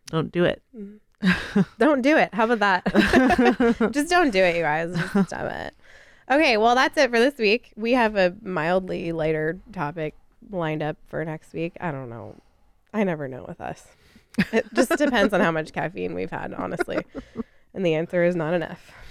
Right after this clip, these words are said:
Speaker 1: I'm doing really well because I don't drink coffee anymore, but I did have coffee.
Speaker 2: Yeah, I can see that in your eyeballs.
Speaker 1: So I'm
Speaker 2: <laughs>
Speaker 1: feeling
Speaker 2: You
Speaker 1: a
Speaker 2: can see the
Speaker 1: little more
Speaker 2: coffee.
Speaker 1: mentally alert and awake.
Speaker 2: <laughs> Yeah.
Speaker 1: Like, I'm feeling the mo-, like, I have my brain together more than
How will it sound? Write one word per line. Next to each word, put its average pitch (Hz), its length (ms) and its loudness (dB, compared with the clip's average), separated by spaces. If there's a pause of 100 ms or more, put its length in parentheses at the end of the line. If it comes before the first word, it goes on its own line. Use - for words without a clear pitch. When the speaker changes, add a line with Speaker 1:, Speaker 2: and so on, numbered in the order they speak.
(120)
Speaker 1:
I'm 208 180 4
doing 254 260 8
really 190 220 4
well 160 300 4
because 160 280 -2
I 160 140 2
don't 156 300 0
drink 143 340 0
coffee 147 300 -2
anymore, 139 360 0
but 139 140 -2
I 143 120 4
did 147 180 2
have 139 220 -2
coffee. 143 520 -6 (140)
Speaker 2:
Yeah, 302 140 -2
I 214 120 2
can 214 160 0
see 254 140 -2
that 185 140 0
in 143 40 -4
your 170 120 -2
eyeballs. 180 380 -2
Speaker 1:
So - 140 -2
I'm 226 160 6
Speaker 2:
<laughs> 202 80 4
Speaker 1:
feeling 226 400 6
Speaker 2:
You 202 80 8
Speaker 1:
a - 40 6
Speaker 2:
can 180 100 -4
see 190 60 6
the 190 60 8
Speaker 1:
little 202 140 8
more 202 160 8
Speaker 2:
coffee. 185 120 6
Speaker 1:
mentally 185 440 4
alert 175 560 2
and 165 160 4
awake. 170 640 2
Speaker 2:
<laughs> - 80 -20
Yeah. 196 280 -2 (160)
Speaker 1:
Like, 190 300 0 (540)
I'm 190 120 4
feeling 208 400 6
the 180 100 4
mo-, 165 380 4
like, 160 160 0
I 165 80 2
have 156 400 0
my 143 240 2
brain 147 300 0
together 143 360 -2
more 143 300 -2
than 95 500 -8